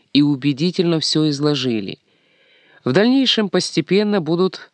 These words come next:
обнародоваться факты многих злодеяний, напомнят людям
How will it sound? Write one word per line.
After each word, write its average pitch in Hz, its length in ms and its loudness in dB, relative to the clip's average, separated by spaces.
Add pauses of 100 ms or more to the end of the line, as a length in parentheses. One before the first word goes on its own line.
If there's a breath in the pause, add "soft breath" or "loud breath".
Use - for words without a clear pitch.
обнародоваться 156 840 0
факты 143 560 -2
многих 135 480 0
злодеяний, 143 760 -2 (680 loud breath)
напомнят 208 640 2
людям 180 420 0